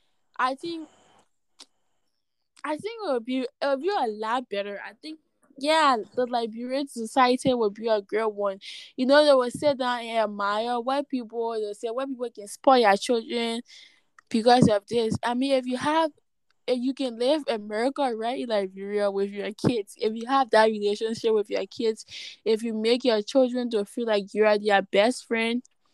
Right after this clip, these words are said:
they wouldn't go outside to the wrong people to advise them. That's how, Edward, you see teenage pregnancy is all over the world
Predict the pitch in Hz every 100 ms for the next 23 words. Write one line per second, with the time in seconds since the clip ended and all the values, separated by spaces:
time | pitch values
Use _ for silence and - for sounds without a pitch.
0 | _ _ 247 240 277 359 349 269 240 -
1 | 247 262 262 240 247 - _ - 220 208
2 | 202 202 247 311 302 269 233 233 220 214
3 | 190 190 190 196 220 - 190 185 185 _
4 | _ _ - 233 269 - 285 277 285 226
5 | 240 233 240 226 - 247 247 - 277 262
6 | 240 - 233 220 233 220 - 220 202 -
7 | - 240 - 202 202 202 190 185 190 190